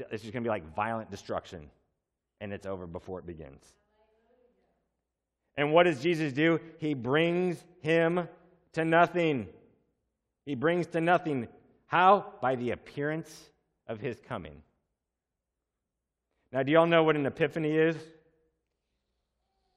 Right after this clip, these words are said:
Now, sometimes, and there's probably a couple different definitions, but you're like, "Oh, I had an epiphany the other," like this, you know, like the light bulb went off or something. That,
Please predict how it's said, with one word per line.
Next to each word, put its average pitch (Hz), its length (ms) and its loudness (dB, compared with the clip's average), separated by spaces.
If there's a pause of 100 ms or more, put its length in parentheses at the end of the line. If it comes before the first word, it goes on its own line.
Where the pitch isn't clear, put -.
(1040)
Now, 107 80 -8
sometimes, 135 500 -4 (360)
and 110 120 -12
there's 110 140 -8
probably 131 220 -2
a 98 40 -6
couple 107 220 -8
different 95 340 -8
definitions, 95 560 -10
but 87 60 -18
you're 90 100 -10
like, 95 180 -8
"Oh, 165 40 -2
I 147 120 -2
had 139 100 -4
an 135 100 -6
epiphany 120 460 -8
the 98 140 -6
other," 92 120 -8
like 95 220 -8
this, 95 160 -12
you 120 80 -12
know, 107 100 -6
like 98 320 -8
the 104 100 -8
light 101 280 -6
bulb 87 240 -6
went 87 160 -10
off 76 180 -12
or 82 80 -16
something. 87 320 -16
That, 87 220 -12